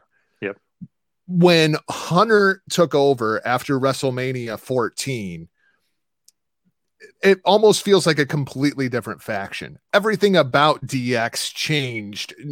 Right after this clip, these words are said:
Speaker 2: to where it became almost this overly cartoonish iteration. So, to me, like, D X version one, I absolutely give credit to. D X version two,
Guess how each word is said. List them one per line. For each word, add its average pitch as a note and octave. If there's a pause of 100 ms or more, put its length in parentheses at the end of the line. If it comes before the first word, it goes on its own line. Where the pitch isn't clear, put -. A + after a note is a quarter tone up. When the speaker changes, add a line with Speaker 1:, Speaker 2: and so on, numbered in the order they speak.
(280)
Speaker 2:
to D#3+
where D3
it C3
became C#3+ (200)
almost D3+
this C#3+ (140)
overly D3
cartoonish C#3 (1000)
iteration. C#3
So, F3 (340)
to D3+
me, G3+
like, E3+
D F#3+
X F3
version D3+
one, C#3+ (180)
I D3+
absolutely D3
give C3
credit C#3+
to. C#3+
D F3
X D3+
version A2+
two, G#2